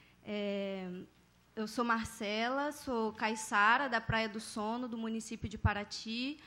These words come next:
Tô aqui hoje representando a Secretaria Executiva, né, do Fórum de Comunidades Tradicionais e também a Coordenação Nacional de Comunidades Caiçaras. É, falar um,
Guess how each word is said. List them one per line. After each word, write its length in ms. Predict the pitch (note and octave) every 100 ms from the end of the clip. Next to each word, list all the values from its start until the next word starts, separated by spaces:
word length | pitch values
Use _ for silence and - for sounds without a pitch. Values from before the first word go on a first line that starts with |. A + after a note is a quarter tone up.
| - - -
Tô 80 | A3+
aqui 220 | A3+ B3
hoje 180 | A#3 A#3+
representando 600 | A#3+ A#3 A3+ A#3 A#3 A3+
a 60 |
Secretaria 560 | A3+ A#3 A#3 A#3 A3 A#3
Executiva, 840 | G#3+ A3 B3 - A#3 B3+ C4 C4
né, 160 | A#3+ A#3
do 80 | A#3
Fórum 360 | B3 A3+ A3+
de 100 | A3+
Comunidades 500 | A3+ A3 A3 G#3+ G#3+
Tradicionais 840 | A3 G#3+ G#3+ A3+ G#3 G3+ A3+ B3+ A#3
e 40 |
também 300 | A3+ A3+ A3
a 40 | A3
Coordenação 580 | A#3 G#3+ G#3+ A3 A3+
Nacional 420 | G#3+ A3 G#3+ G3+ G3+
de 100 | -
Comunidades 640 | G#3 G3+ G#3 F#3+ F#3+ -
Caiçaras. 880 | A3+ A3+ - G3+ G3+ G#3+ C4 C#4 - - - - - - -
É, 460 | - G#3+ G#3+ G#3+ A3 A3
falar 200 | A3+
um, 120 | B3